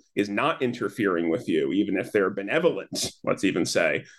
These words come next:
uh, they still violate your freedom insofar as they wield arbitrary power over you.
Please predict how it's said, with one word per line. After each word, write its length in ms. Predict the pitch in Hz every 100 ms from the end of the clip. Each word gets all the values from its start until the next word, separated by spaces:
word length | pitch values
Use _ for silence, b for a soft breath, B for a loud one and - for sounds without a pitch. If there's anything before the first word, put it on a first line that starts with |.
| B
uh, 180 | 107 101
they 120 | 110
still 340 | 110 - 123 120
violate 460 | 117 110 107 101
your 120 | -
freedom 480 | 104 - 120 120 101
insofar 640 | 101 104 98 - 98 95
as 120 | 92 -
they 220 | 95 92
wield 560 | 101 107 110 104 92 92
arbitrary 540 | 92 92 - 104 87
power 440 | 82 107 107 107 80
over 220 | 85 82
you. 240 | 76 -